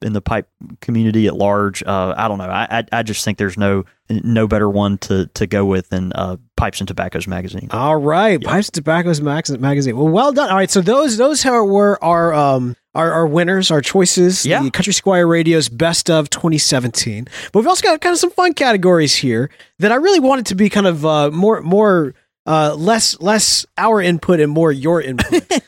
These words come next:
Speaker 2: And this is what we came down to. These, these are related to the show, so these are just for fun. We're not giving ourselves awards or anything.
Speaker 1: That's
Speaker 2: This is
Speaker 1: right.
Speaker 2: more of, like,
Speaker 1: That's
Speaker 2: community
Speaker 1: right.
Speaker 2: focus, that sort of thing.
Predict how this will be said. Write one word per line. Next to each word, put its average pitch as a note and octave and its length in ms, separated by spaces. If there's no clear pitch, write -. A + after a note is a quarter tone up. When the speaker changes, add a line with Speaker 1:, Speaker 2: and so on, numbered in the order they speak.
Speaker 2:
And F#3+ 180
this D4 140
is C#4+ 120
what B3+ 160
we A3 100
came F#3 240
down D3 180
to. C#3 120
These, F#3+ 200
these G#3 180
are G#3+ 60
related E3+ 320
to D#3 100
the C3 60
show, A2 280
so A#2 120
these G3+ 180
are F3+ 40
just E3+ 240
for D3 80
fun. G#2 260
We're D3+ 80
not F#3 160
giving F3+ 220
ourselves E3 400
awards C#3+ 340
or C#3+ 60
anything. C#3 400
Speaker 1:
That's D#3 140
Speaker 2:
This - 20
is D3 80
Speaker 1:
right. F3+ 100
Speaker 2:
more E3 140
of, C#3+ 80
like, D3 180
Speaker 1:
That's - 60
Speaker 2:
community C#3 300
Speaker 1:
right. B2 200
Speaker 2:
focus, - 320
that G#2+ 160
sort - 140
of G3 80
thing. G3+ 100